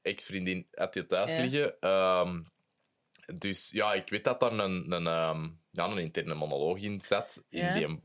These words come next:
Speaker 1: boek. Ehm, en ik vind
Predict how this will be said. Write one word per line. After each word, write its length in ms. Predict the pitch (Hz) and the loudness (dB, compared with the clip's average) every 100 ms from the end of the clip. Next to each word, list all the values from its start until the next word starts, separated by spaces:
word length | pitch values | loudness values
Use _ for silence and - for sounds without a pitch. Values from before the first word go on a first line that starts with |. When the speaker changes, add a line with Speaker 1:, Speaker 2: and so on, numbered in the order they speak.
| - | -4
Speaker 1:
boek. 360 | - - - - - - _ _ | -2 -2 -8 -14 -20 -20 _ _
Ehm, 500 | 82 87 87 85 80 - | 0 2 2 0 -4 -6
en 320 | - 90 87 - | -2 -2 -2 -8
ik 220 | 92 - | -14 -12
vind 520 | - 107 107 95 - | -8 -6 -6 -6 -8